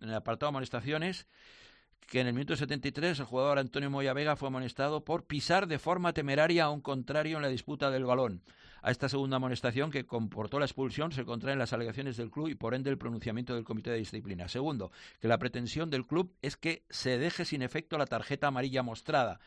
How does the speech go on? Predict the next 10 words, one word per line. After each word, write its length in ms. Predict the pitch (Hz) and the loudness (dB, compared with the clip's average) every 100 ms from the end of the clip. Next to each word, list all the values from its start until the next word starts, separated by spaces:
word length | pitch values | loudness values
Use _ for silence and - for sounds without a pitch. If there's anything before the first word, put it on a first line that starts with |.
| - - | -20 -8
en 120 | 113 | -4
el 80 | 117 | -2
minuto 240 | 123 - | -4 -4
setenta 340 | 113 120 120 120 | -6 -6 -6 -4
y 40 | |
tres, 260 | 151 120 - | -2 -2 0
una 180 | 127 | 0
pretensión 500 | 127 123 123 101 160 | 0 -2 -4 -4 -6
que 120 | 151 113 | -4 -6
sustenta, 560 | 120 - 151 - - | -6 -6 -6 -6 -10